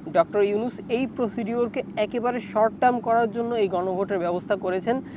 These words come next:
যার মাধ্যমে জনগণ সরাসরি তাদের মতামত প্রকাশ করতে পারে এবং সরাসরি দেশের কার্যক্রমে তাদের ভূমিকা রাখতে পারে। এবার আসি, তিনি আসলে কোন প্রশ্নে গণভোট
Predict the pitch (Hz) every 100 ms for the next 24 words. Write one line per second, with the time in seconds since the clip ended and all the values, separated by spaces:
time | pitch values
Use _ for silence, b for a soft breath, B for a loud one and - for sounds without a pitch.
0 | B B 175 185 196 196 190 202 226 165
1 | 160 175 190 214 247 240 - - - 226
2 | 247 262 262 220 190 196 202 208 B B
3 | B 175 185 214 220 196 214 220 208 247
4 | 214 226 240 262 302 - 208 190 247 277
5 | - 226 254 - 294 381 - - - -
6 | 175 190 254 294 381 - - - - -
7 | 165 208 214 - 285 311 392 196 190 185
8 | 208 233 240 190 170 - 117 98 - -
9 | - - - 269 277 220 165 135 - -
10 | 247 269 240 - 262 262 262 220 - -
11 | 247 285 277 - 262 - 254 190 196 208
12 | 208